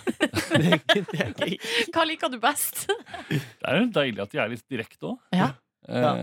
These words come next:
Speaker 2: Ja, fordi man vet jo at østlendinger har ikke lyst, så de lyger jo og sier at de ikke har tid.
Speaker 3: Ja,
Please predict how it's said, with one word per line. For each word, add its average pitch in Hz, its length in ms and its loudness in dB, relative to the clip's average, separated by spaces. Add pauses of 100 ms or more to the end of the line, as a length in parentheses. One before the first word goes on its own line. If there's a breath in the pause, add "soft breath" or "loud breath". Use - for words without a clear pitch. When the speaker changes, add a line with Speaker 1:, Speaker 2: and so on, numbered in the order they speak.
(420)
Speaker 2:
Ja, - 80 0
fordi 285 180 0
man 262 160 0
vet 240 220 2
jo 185 80 0
at - 60 -2
østlendinger 202 440 -4
har 226 160 4
ikke 202 160 -6
lyst, 202 380 -2
så 196 100 -18
de 208 80 2
lyger 208 380 2
jo 151 60 0
og 156 40 -10
sier 180 160 0
at 165 80 -8
de 156 80 -4
ikke 170 140 -4
har 160 100 -6
tid. 190 220 0 (100)
Speaker 3:
Ja, 165 140 4